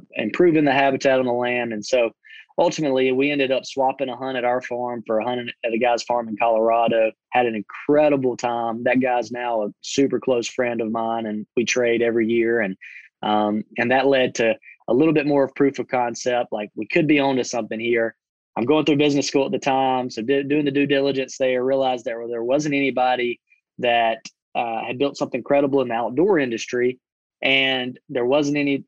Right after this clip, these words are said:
and what really set us apart, there wasn't anybody that had combined multiple different industries, such as the vacation and the hunting. Um, now, there's a huge vacation industry for home swaps, but they're just segmented to just vacation trips. And so,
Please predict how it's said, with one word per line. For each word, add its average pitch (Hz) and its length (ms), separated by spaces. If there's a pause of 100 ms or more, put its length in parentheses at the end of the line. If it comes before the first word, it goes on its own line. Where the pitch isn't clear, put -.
(120)
and 123 200
what 123 120
really 180 180
set 147 160
us 127 80
apart, 131 200
there 123 80
wasn't 135 200
anybody 131 280
that 123 120
had 117 160
combined 123 480
multiple 120 440
different 139 360
industries, 107 500
such 117 240
as 104 140
the 113 100
vacation 120 680
and 110 120
the 104 140
hunting. 104 260 (440)
Um, 110 420 (100)
now, 113 180
there's 117 260
a 107 40
huge 196 480
vacation 131 520
industry 117 360
for 113 200
home 110 240
swaps, 110 560 (400)
but 117 340 (200)
they're 120 220
just 127 300
segmented 123 440
to 117 100
just 123 400
vacation 113 540
trips. 117 500
And 107 100
so, 123 240